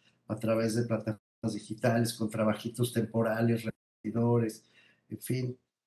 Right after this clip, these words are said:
Y, pues, estamos trabajando con ellos, con la esperanza, y va, va, va avanzando mucho,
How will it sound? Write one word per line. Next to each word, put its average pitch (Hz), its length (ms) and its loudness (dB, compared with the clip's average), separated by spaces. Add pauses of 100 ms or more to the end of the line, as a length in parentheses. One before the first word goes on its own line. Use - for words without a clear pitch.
(680)
Y, 156 400 8
pues, - 140 -2
estamos 139 340 2
trabajando 131 560 2
con 131 200 -4
ellos, 131 460 -2
con 113 140 0
la 113 60 0
esperanza, 127 580 2
y 160 40 6
va, 147 140 2 (440)
va, 131 240 0
va 127 100 2
avanzando 131 560 0
mucho, 123 460 0